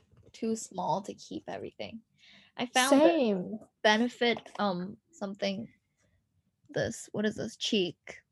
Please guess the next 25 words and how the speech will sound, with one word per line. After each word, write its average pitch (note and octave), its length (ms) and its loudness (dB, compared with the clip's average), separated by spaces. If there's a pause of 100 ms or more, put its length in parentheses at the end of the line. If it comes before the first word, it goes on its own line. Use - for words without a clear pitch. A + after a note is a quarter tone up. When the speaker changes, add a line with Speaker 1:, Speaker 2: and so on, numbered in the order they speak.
Speaker 1:
blush F#3 520 -4 (100)
thing. A3 320 -10 (520)
Speaker 2:
Blush? - 600 -2 (260)
Speaker 1:
Yeah. - 140 -2
Speaker 2:
Oh, A#3+ 420 8 (520)
dandelion F3+ 520 2 (140)
blush. - 480 -6 (1500)
Oh C4 80 4
my C4+ 180 6
God, A3+ 300 6 (100)
I A#3 140 6
found A#3+ 260 4
my C4+ 200 4 (100)
old G#3+ 320 6 (100)
hard G3+ 540 -2
drive. F#3+ 380 -4 (720)
Speaker 1:
<gasps> - 840 -16 (140)
Speaker 2:
Hard A3+ 300 -2
disk - 460 -6 (100)
Speaker 1:
You - 60 -20
Speaker 2:
from B3+ 140 4
Speaker 1:
should A3 40 8
Speaker 2:
my G#3 140 10
Speaker 1:
probably, G3+ 360 6
Speaker 2:
laptop, G3+ 260 -2